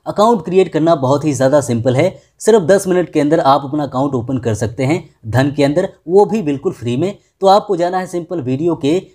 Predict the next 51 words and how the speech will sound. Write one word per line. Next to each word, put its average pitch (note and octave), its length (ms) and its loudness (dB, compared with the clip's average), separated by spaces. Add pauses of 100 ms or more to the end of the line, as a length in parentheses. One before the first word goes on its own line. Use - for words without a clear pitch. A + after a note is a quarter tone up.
(140)
डिस्क्रिप्शन E3+ 520 0
में, G#3+ 140 0
वहाँ E3+ 260 2
पर F3 120 0
आपको D#3 240 0
एक B2 80 -6
लिंक C#3+ 240 -2
मिलेगा। A#2+ 380 0 (280)
जैसे F#3+ 320 2
ही G#3+ 120 2
आप G3+ 120 4
उस E3+ 140 -4
लिंक D#3+ 200 -2
पे D#3+ 80 -6
क्लिक C3 260 -4
करेंगे B2 340 -2 (240)
वहाँ F3+ 260 2
पर G3+ 160 0
आप C#3 240 0
अपना D#3+ 160 0
अकाउंट B2+ 320 0
ओपन A#2+ 260 -4
कर A2 160 -2
सकते A2+ 280 -4
हैं D#3+ 160 0 (220)
सिर्फ G3+ 320 2
दस C#3 260 0
मिनट A#2 220 -2
के A#2+ 100 -2
अंदर। A#2 280 0 (280)
और F#3 120 4
स्टॉक G3+ 340 0
मार्केट C3+ 380 -2
के A#2+ 80 -4
अंदर A#2+ 300 -2 (180)
अपनी F#3+ 220 -4 (140)
इन्वेस्टमेंट E3 500 0
या D3+ 160 6
ट्रेडिंग C#3+ 320 0
की D#3 160 -2
जर्नी A#2+ 300 0
को F3+ 160 2
शुरू A#2 220 -4
कर A#2 140 0
सकते B2 300 -4
हैं। E3+ 160 0 (260)
तो F3 80 0
फटाफट G3 400 2
जाइए D3+ 240 -2
डिस्क्रिप्शन C#3+ 400 -6
में, G3+ 180 -4